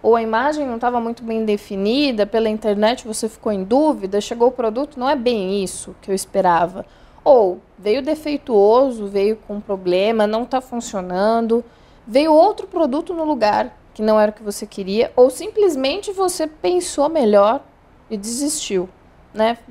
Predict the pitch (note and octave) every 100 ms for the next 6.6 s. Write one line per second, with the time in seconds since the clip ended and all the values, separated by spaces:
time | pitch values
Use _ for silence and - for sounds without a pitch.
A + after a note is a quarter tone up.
0 | - - A#3 A#3 A#3 A#3+ G#3 A#3+ C4 C4+
1 | - A3+ A#3 A3+ B3+ A3+ A3 G3+ - G3+
2 | A3 A3+ B3 D4 D4 C4 C4 A3 A3 A3
3 | A3 - D4 C#4 C#4+ D#4 - D4+ D4 D4
4 | D4+ D4+ D#4 B3+ C4+ D#4+ D#4+ - - -
5 | D4+ D4+ D4 - C4+ C4 C4 C4+ B3+ C#4+
6 | C#4 C4 C4+ C4 E4